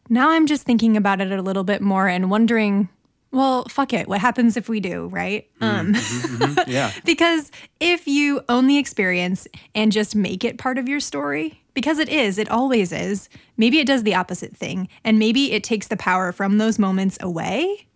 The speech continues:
Speaker 2: Mm-hmm.
Speaker 1: and they don't follow us anymore. I don't know.
Speaker 2: Yeah, I'm really interested in that whole timeline of experience. Uh, you know, does it ever end?
Speaker 1: Mm. Uh, I would say no, <laughs>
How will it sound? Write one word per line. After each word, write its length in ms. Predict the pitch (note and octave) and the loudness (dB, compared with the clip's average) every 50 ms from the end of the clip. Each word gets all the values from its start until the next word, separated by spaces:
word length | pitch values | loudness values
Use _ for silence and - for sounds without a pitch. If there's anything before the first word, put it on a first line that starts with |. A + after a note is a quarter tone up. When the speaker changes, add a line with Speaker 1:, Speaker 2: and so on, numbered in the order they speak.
| _ _ | _ _
Speaker 2:
Mm-hmm. 380 | - A2+ A2+ A2 G#2 G2+ A2 B2 | -10 -10 -8 -8 -8 -8 -2 0
Speaker 1:
and 100 | A3+ A#3+ | 2 2
they 60 | A#3+ | 4
don't 160 | A#3+ A#3 A3 | 4 2 2
follow 300 | - A3 G3+ G3 F#3 F3 | 2 2 2 2 0 -2
us 120 | E3+ E3 - | -4 -6 -6
anymore. 400 | E3+ E3+ F3 E3+ - - - - _ _ _ - | -8 -8 -6 -6 -8 -8 -10 -12 _ _ _ -2
I 80 | G#3+ G3+ | -2 -2
don't 120 | F#3 E3+ | -2 -4
know. 120 | - - - _ _ _ _ _ _ _ | -6 -10 -12 _ _ _ _ _ _ _
Speaker 2:
Yeah, 200 | - F3 F#3 E3 | -4 -4 -2 0
I'm 140 | D#3+ F3+ F#3+ | 0 0 2
really 180 | G#3 A3 F#3 D3 | 2 2 2 2
interested 360 | D3 C#3 B2 A#2 G#2+ - A#2 | 0 0 -2 -4 -4 -4 -6
in 80 | A#2+ A2+ | -6 -6
that 120 | A2+ A#2 | -6 -8
whole 160 | A2 A#2+ A2+ G#2+ _ - | -8 -8 -10 -10 _ -10
timeline 720 | - - - A2+ A2+ G#2+ G#2 G#2 G2+ G2 G2 F#2+ G2 A2+ | -10 -8 -8 -8 -6 -6 -6 -8 -8 -10 -12 -14 -14 -14
of 120 | A#2 G#2+ | -14 -14
experience. 760 | G#2 F#2+ - - - - G#2 G2+ F#2+ F#2+ F#2 F#2 - - - _ _ _ _ _ _ _ _ _ _ _ _ | -14 -12 -12 -12 -12 -12 -12 -14 -14 -16 -16 -14 -14 -14 -14 _ _ _ _ _ _ _ _ _ _ _ _
Uh, 220 | - A#2 G#2+ G#2 A2 _ _ _ _ | -18 -18 -18 -18 -20 _ _ _ _
you 320 | _ - B2+ E3+ F3+ F3+ C#3+ | _ -18 -14 -10 -6 -6 -6
know, 80 | C3 | -4
does 160 | A#2+ A2+ D3 D3 | -4 -2 -2 -2
it 80 | F#3 - | -2 -2
ever 240 | - D#3+ E3+ D#3 - | -2 -2 -2 -2 -2
end? 400 | B2+ D3 D#3+ C3 F#2+ F#2 - - _ _ _ _ _ _ _ _ - | 0 0 0 -2 -4 -8 -14 -20 _ _ _ _ _ _ _ _ -4
Speaker 1:
Mm. 480 | B3 C4 D4 D4+ B3+ A3 F#3+ F3+ F3 - _ _ _ _ _ _ _ _ _ _ _ _ _ _ _ - | -2 0 0 0 0 0 -2 -4 -8 -10 _ _ _ _ _ _ _ _ _ _ _ _ _ _ _ -6
Uh, 440 | - A3+ A3+ A3+ A3 G#3+ G#3+ G#3+ G#3+ G#3 - _ _ _ - - C4+ - - - - _ _ - | -4 -2 0 0 0 0 0 -2 -4 -4 -6 _ _ _ -20 -20 -18 -18 -20 -20 -20 _ _ -8
I 160 | - - - D#4 | -4 -4 -2 -2
would 160 | E4 F4 E4 | -4 -6 -6
say 240 | - - E4+ D#4+ D#4 | -6 -4 -2 0 2
no, 340 | D4 A3+ G3 F#3 G#3 E4 | 2 2 2 2 2 0
<laughs> 60 | A#4+ | 0